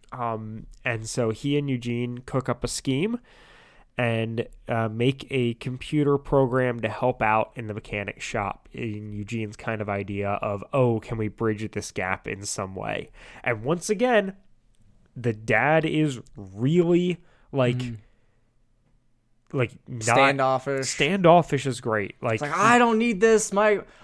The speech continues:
Speaker 2: I've been doing it for years just fine. Like, I don't
Speaker 1: Yep.
Speaker 2: need it." And then Eugene and Graham just stand there and, um, and
Speaker 1: Yeah,
Speaker 2: they're like,
Speaker 1: Bernard says, "I think your son's doing his best to patch things up.
Speaker 2: "What
Speaker 1: What
Speaker 2: are
Speaker 1: are you
Speaker 2: you
Speaker 1: doing?"
Speaker 2: doing?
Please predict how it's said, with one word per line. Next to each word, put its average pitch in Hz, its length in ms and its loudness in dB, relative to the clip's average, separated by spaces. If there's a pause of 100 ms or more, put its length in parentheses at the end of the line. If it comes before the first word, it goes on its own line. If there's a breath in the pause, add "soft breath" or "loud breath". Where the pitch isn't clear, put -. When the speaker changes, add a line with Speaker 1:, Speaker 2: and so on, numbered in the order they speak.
Speaker 2:
I've 165 160 2
been 196 160 2
doing 240 260 2
it 226 100 -2
for 202 140 -2
years 226 420 4
just 220 240 2
fine. 208 540 4
Like, 131 200 -2
I 180 100 2
don't 220 180 2
Speaker 1:
Yep. 165 100 2
Speaker 2:
need 226 140 0
it." 175 160 0
And 151 180 0
then 151 360 -2
Eugene 143 720 -4
and 139 400 -6
Graham 151 320 0
just - 400 -8
stand 165 360 -4
there 127 380 -4
and, 127 360 -8 (220)
um, 127 280 -4 (280)
and 139 260 -8
Speaker 1:
Yeah, 160 80 -6
Speaker 2:
they're 135 160 -4
like, 135 120 0
Speaker 1:
Bernard 151 380 6
says, 170 500 0 (300)
"I 147 120 0
think 175 360 -4
your 202 100 2
son's 190 380 0
doing 170 320 2
his 143 180 2
best 135 380 2
to 139 80 0
patch - 400 -2
things 123 320 -6
up. - 420 0
Speaker 2:
"What 123 220 -2 (200)
Speaker 1:
What 202 100 12
Speaker 2:
are 202 60 12
Speaker 1:
are 202 40 12
you 247 380 12
Speaker 2:
you 185 60 6
Speaker 1:
doing?" 127 540 6
Speaker 2:
doing? - 120 -14